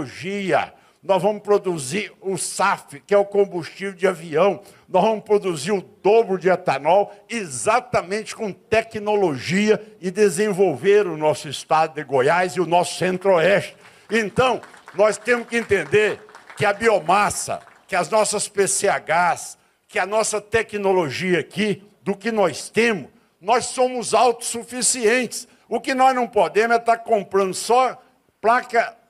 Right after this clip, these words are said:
placa, é, <laughs> fotovoltaica lá de, de, dos asiáticos, comprando aí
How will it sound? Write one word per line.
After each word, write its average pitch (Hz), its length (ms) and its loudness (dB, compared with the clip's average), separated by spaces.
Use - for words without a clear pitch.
placa, 220 520 0
é, 160 720 0
<laughs> - 120 -20
fotovoltaica 190 1000 0
lá 190 220 2
de, 175 200 -6
de, 156 340 -8
dos 170 240 -8
asiáticos, 185 800 -4
comprando 190 640 0
aí 180 380 0